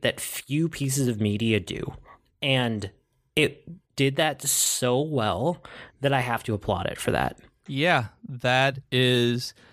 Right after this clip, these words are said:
Speaker 2: about the perfect way of putting it, because there's not a lot that can both make you think about, like, the, the concepts of it, the high concept part of the T V show or the, the, the narrative,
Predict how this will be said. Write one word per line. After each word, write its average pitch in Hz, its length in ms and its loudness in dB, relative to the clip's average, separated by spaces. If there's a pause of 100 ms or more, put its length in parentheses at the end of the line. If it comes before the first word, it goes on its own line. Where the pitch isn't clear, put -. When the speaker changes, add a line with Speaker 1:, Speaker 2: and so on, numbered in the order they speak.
(160)
Speaker 2:
about 135 340 2
the 175 60 -4
perfect 165 440 0
way 147 180 4
of 127 160 0
putting 147 340 2
it, 107 220 2
because 127 420 2
there's 131 280 2
not 135 260 2
a 180 40 2
lot 139 520 2
that 135 240 0
can 127 200 2
both 127 280 2
make 127 280 2
you 127 120 2
think 139 600 0 (280)
about, 120 640 0
like, 117 240 2 (180)
the, 123 220 4
the 127 140 0
concepts 131 840 0
of 113 160 2
it, 85 80 -6
the 127 100 2
high 151 320 2
concept 127 720 0
part 117 460 2
of 117 280 2
the 110 100 0
T 127 200 2
V 110 160 4
show 113 300 2
or 117 240 2
the, 113 180 2
the, 113 300 0
the 117 160 2
narrative, 107 540 2